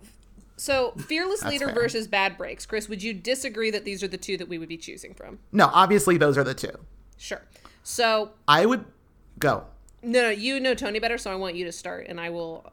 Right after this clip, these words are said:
Speaker 1: comment.
Speaker 2: I was going to say, I kind of agree that it might be better to show Tony Fearless Leader, partially because we've already talked about Bad Breaks a lot,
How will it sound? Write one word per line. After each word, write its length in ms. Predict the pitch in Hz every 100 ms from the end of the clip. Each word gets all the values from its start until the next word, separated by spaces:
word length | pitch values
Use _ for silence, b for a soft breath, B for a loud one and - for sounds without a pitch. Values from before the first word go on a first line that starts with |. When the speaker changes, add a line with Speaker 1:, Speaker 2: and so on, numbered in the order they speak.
| _
Speaker 1:
comment. 280 | - 190 175
Speaker 2:
I 120 | 165
was 160 | 220 233
going 160 | 208
to 80 | 175
say, 480 | - 151 139 135 135 -
I 140 | 147
kind 260 | 165 175 170
of 100 | 165
agree 360 | 147 139 156
that 220 | 170 160 -
it 160 | 147 -
might 240 | 135 -
be 100 | 143
better 540 | 143 135 139 143 143 -
to 140 | - 135
show 260 | - 135
Tony 540 | 131 - 131 131 127 120 b _
Fearless 400 | - 123 113 -
Leader, 480 | 175 180 120 104 - - _ _ _ _ _ _ _ _ _ _ _ _ _ _ _
partially 480 | - 175 240 214 208
because 460 | 147 143 147 139 -
we've 180 | 151
already 280 | 107 127 139
talked 300 | 131 117 123
about 300 | 151 156 151
Bad 240 | 156 156 151
Breaks 240 | 156 151
a 40 | 151
lot, 400 | 147 151 151